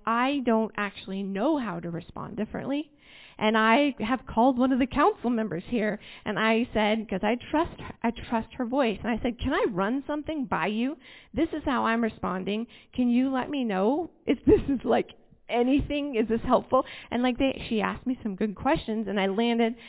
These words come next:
at a different place. And another time I was like, "This is how I'm responding inside of me." And so I called a friend. She's a pastor up in Chewelah, and she's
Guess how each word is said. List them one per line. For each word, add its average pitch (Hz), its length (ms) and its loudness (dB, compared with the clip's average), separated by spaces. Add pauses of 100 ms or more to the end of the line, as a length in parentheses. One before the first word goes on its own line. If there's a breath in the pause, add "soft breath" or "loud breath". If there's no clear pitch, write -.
(180 loud breath)
at 208 80 -4
a 196 80 0
different 214 320 -4
place. 233 320 -4 (560 loud breath)
And 226 140 2
another 311 340 6
time 262 300 2
I 226 140 4
was 220 140 2
like, 220 320 0 (160)
"This 302 160 4
is 349 100 2
how 359 80 2
I'm 330 180 2
responding 214 480 0
inside 196 400 -2
of 208 100 0
me." 302 240 -2 (280 loud breath)
And 240 160 0
so 254 120 2
I 254 120 4
called 240 260 0
a 262 60 -2 (100)
friend. 202 280 -2
She's 202 220 -8
a 226 60 -4
pastor 269 580 -2
up - 160 -4
in 208 100 -4
Chewelah, 233 560 0
and 185 100 -12
she's 190 200 -10